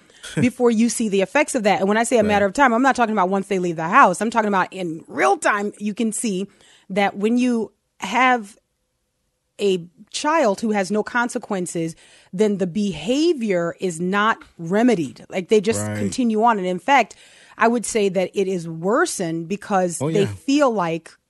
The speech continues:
Speaker 2: "Well, what are you gonna do about it?"
Speaker 1: Yeah.
Speaker 2: And you've already shown nothing. You're not gonna do <laughs>
Speaker 1: Right.
Speaker 2: anything about it, right?
Speaker 1: Right.
Speaker 2: So here is the article, and I wanna talk about this in the first segment, and we'll have to wrap this up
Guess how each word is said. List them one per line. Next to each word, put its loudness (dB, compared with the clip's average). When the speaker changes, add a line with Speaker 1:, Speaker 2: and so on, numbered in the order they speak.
Speaker 2:
"Well, 2
what 0
are 0
you 0
gonna 0
do 4
about -2
it?" -20
Speaker 1:
Yeah. -8
Speaker 2:
And -2
you've -6
already 2
shown 0
nothing. 0
You're -2
not 0
gonna 0
do 4
<laughs> -4
Speaker 1:
Right. 2
Speaker 2:
anything 4
about 2
it, -14
right? 0
Speaker 1:
Right. -6
Speaker 2:
So 0
here 0
is 0
the -4
article, 0
and -4
I -2
wanna -4
talk -4
about -2
this -10
in -6
the -6
first -4
segment, -4
and -4
we'll -4
have -2
to -6
wrap -4
this -6
up -4